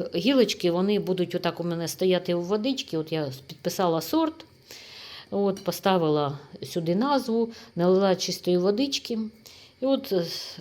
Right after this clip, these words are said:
вчора це я поставила, і от вони отак у мене стоять. Е, як, е, буду показувати, як, е, ці брунічки будуть напухати, от, як буду потім знімати живці, то я вам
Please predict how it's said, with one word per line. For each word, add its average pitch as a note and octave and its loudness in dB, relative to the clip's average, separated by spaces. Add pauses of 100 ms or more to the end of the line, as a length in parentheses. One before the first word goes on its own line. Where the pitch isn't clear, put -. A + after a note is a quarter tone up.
вчора C#3+ 2
це C3+ -4
я C#3+ -2
поставила, F#3+ -2
і D#3 0
от E3+ -2
вони F3 0
отак E3+ -2
у E3 -4
мене D#3+ -4
стоять. C3 0 (480)
Е, A#3 4 (100)
як, C#4+ 0
е, G3+ 6 (180)
буду G#3+ 2
показувати, E3+ 0
як, F3 -4
е, D#3 0
ці - -2
брунічки E3+ -2
будуть D#3 -6
напухати, F3 -2 (640)
от, D3+ 2
як D3+ -4
буду D#3 -2
потім D3 -6
знімати D#3+ -6
живці, F#3 -4
то C4+ -6
я F3 -2
вам E3+ -4